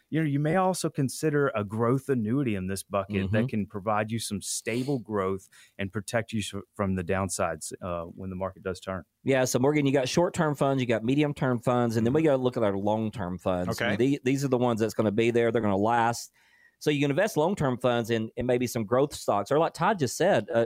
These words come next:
Speaker 2: one of our growth annuities right now. What a great place to put one of these because they're, they're getting some really good returns and they're also protecting you against the risk. That's what you gotta look at. How risky do you wanna be with these long-term funds?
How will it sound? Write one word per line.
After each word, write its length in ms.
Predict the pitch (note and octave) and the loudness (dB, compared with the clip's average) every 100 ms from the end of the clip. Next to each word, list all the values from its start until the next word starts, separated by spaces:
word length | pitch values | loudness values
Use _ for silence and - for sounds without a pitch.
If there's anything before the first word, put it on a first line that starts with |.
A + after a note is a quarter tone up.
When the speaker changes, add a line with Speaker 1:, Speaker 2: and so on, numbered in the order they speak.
| - | 0
Speaker 2:
one 200 | C3 F3+ | -2 -2
of 60 | - | -2
our 160 | C3+ B2+ | -2 0
growth 380 | B2+ D3 G3 | 0 0 0
annuities 560 | A#2 G#2 G#2 D3+ B2 F#2+ | -2 0 0 2 0 0
right 180 | F#2+ F#2 | -2 0
now. 380 | F#2+ F2+ F2+ - _ _ _ | -4 -4 -4 -8 _ _ _
What 240 | G#2+ C#3 G#3+ | -4 0 0
a 60 | |
great 400 | C#3+ B2+ D#3+ F3 | 2 2 2 0
place 280 | C#3 C3+ C3 | 0 0 -2
to 80 | A#2 | -2
put 200 | C3+ A#2 | 0 0
one 120 | A2+ | -2
of 80 | G2 | 0
these 280 | A#2+ G2+ F#2+ | 0 0 -4
because 300 | G#2 G#2+ G#2 | -2 -2 2
they're, 240 | A#2+ A#2 - | 2 0 0
they're 140 | A#2+ | -2
getting 220 | A2+ C#3 | 0 -2
some 220 | B2 A2 A2 | -2 0 4
really 200 | D3+ F3 | 4 4
good 120 | E3+ | 0
returns 600 | D#3+ D3 C3 B2 B2 - _ _ _ | 0 0 2 2 0 -6 _ _ _
and 100 | B2+ | 0
they're 120 | C3+ | 2
also 340 | C3+ D3+ - D3 | 4 2 2 0
protecting 680 | C3 A#2+ - D#3 D#3 D#3 C3 | 0 -4 -4 -4 -2 -2 2
you 220 | A#2+ A2+ | 4 4
against 280 | A2 A#2+ G#2+ | 2 0 0
the 80 | G2+ | 0
risk. 460 | A#2+ D3 G2 - - - | 2 4 2 -2 -6 -2
That's 280 | C#3 E3 - | 0 0 0
what 160 | C#3+ | 0
you 60 | - | 2
gotta 140 | B2 | 2
look 220 | A2+ A#2 | 4 2
at. 200 | G2+ F2+ - _ _ _ | 0 -2 -6 _ _ _
How 260 | - D#3 G3+ | -2 0 2
risky 440 | D3 D#3 - D3 | 0 -2 -2 0
do 80 | C3 | 2
you 120 | C3 | 4
wanna 180 | B2+ A#2 | 4 2
be 160 | C3 C3 | 2 2
with 140 | A#2 | 2
these 180 | A2 G#2 | 2 2
long-term 460 | A2 G#2 D3 D#3 | 0 0 0 -2
funds? 440 | - G2 D#2+ E2+ | 0 -2 -2 -8